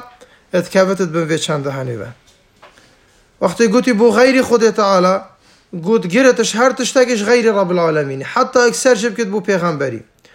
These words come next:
یا هم بو ملائکته که، یا هم بو جنه که، یا هم بو غیری وی چند دهنی. گو کلمال ویری وقتی پیغمبری علیه الصلاة والسلام گوتی:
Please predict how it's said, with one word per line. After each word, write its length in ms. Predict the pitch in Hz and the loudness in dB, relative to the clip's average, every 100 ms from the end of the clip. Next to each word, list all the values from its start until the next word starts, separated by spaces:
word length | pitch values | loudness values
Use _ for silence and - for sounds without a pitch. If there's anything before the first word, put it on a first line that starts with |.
| _ - | _ -2
یا 160 | 226 247 | 2 4
هم 80 | |
بو 80 | 233 | 4
ملائکته 640 | 226 226 220 196 208 175 170 | 4 4 2 0 -2 -2 -2
که، 100 | 175 | 0
یا 180 | 214 | 0
هم 100 | 240 | 0
بو 100 | 220 | -2
جنه 320 | 185 247 233 226 | -2 0 0 0
که، 60 | |
یا 120 | 220 | -2
هم 60 | 208 | -2
بو 100 | 190 | -2
غیری 280 | 180 175 147 | -2 -2 -2
وی 140 | 135 | -4
چند 260 | 131 139 117 | -6 -10 -8
دهنی. 340 | 113 120 113 131 _ _ _ _ _ _ _ _ _ _ _ - - | -10 -10 -14 -18 _ _ _ _ _ _ _ _ _ _ _ -18 -4
گو 100 | 185 | -4
کلمال 480 | 180 214 220 233 233 | 0 2 4 4 2
ویری 220 | 233 262 | 2 4
وقتی 260 | 233 - 226 | 2 2 -2
پیغمبری 460 | 226 220 220 233 | 0 0 2 2
علیه 260 | 226 220 220 | 2 2 0
الصلاة 480 | 208 - 208 220 220 | -2 -2 0 0 0
والسلام 520 | 214 196 220 214 226 | -2 -2 -2 0 0
گوتی: 500 | 196 220 226 220 - | -2 -4 -4 -6 -8